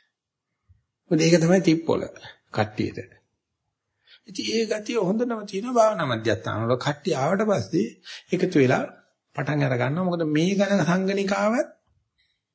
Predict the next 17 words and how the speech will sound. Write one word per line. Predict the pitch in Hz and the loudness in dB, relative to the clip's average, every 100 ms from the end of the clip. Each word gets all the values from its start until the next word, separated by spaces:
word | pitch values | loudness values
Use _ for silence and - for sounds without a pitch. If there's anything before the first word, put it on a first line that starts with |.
| _ _ _ _ _ _ _ _ _ _ _ _ _ _ - | _ _ _ _ _ _ _ _ _ _ _ _ _ _ -6
කතාවට | 139 170 156 175 | -4 -2 -6 -4
තැනක් | 175 127 127 | -4 -4 -6
කර | - 104 | -10 -10
ගන්නවා. | - - - _ _ _ _ _ _ - - | -10 -14 -20 _ _ _ _ _ _ -20 -2
බුදුසෙනාගේ | 185 190 214 214 208 190 196 | 4 6 6 6 2 -2 -2
මේ | 156 170 | 0 0
ඝන | 180 175 | 0 -2
සංගණිකාවට | 156 165 170 165 165 165 170 | -2 -2 -2 -2 -2 -2 -2
කියන්නේ | 185 202 165 | -4 -2 0
ශූන්‍යාකාරය | - 190 175 123 101 82 85 82 | 0 0 0 -2 -2 -4 -6 -12
කියලා. | 80 78 - _ _ | -16 -18 -20 _ _
ඉතින් | 143 165 165 | -4 0 2
අපි | 165 165 | 0 -4
ආවේ | 143 147 | -6 -8
කාමේ | - 120 139 120 | -4 -4 -4 -4
වඩන්න | 101 120 143 160 | -2 0 0 0
නෙවෙයි, | 156 92 80 | 0 -2 -4